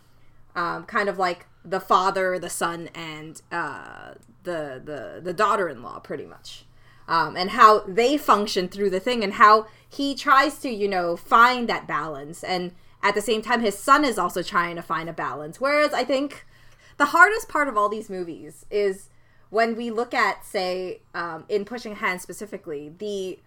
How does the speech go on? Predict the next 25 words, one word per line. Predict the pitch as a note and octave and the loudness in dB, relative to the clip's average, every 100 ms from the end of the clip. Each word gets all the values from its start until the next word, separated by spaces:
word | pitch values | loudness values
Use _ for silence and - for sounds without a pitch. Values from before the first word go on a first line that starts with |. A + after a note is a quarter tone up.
| - - _ - | -20 -20 _ -10
it | - A#3 | -6 -6
kind | - C#4+ | -2 -2
of | D#4+ A#3 | -2 -4
emphasizes, | A#3 B3 B3+ A3 F#3 F#3 F3 | -6 -6 -4 -2 -2 -6 -12
like, | E3 D3+ - | -10 -12 -12
the | - | -8
selfish | F#3+ - F3+ F3+ G3 G3 | -8 -4 -6 -4 -8 -8
American, | E3 D#3 D#3 G3+ D4 D#4+ F4 _ _ _ - - - - - | -10 -8 -8 -6 -6 -6 -14 _ _ _ -20 -20 -18 -16 -10
because | F#3+ C#4+ C4+ A#3+ | -6 0 0 0
the | C4+ | -2
wife | B3 B3+ F4+ F#4+ | 2 4 2 0
is | E4+ | -6
made | G#3 G#3+ G#3 G3 | 0 4 4 2
very | G#3 G#3 F#3+ F#3+ F#3+ | -2 0 0 -2 -4
selfish. | - F#3+ E3+ - - - - - - | -6 -6 -6 -8 -16 -16 -20 -20 -8
Like, | G3+ G3 F3+ G3+ | -2 -2 -4 -12
she's, | - D4 C4 A3+ G3+ - - | -12 -10 -8 -10 -12 -18 -20
she's | - D4+ B3+ | -12 -10 -4
done | B3+ C4+ | -2 -2
in | D#4+ | -2
a | C4 | -2
way | G3+ G3+ G3+ | -2 0 0
where | G3 F#3+ F#3 F#3 F3 E3+ - - - - - - - | 0 0 0 0 0 -6 -16 -20 -20 -20 -20 -20 -10
it's | A#3+ A#3 | -8 -6
like, | B3 A3+ G#3+ | -2 0 -2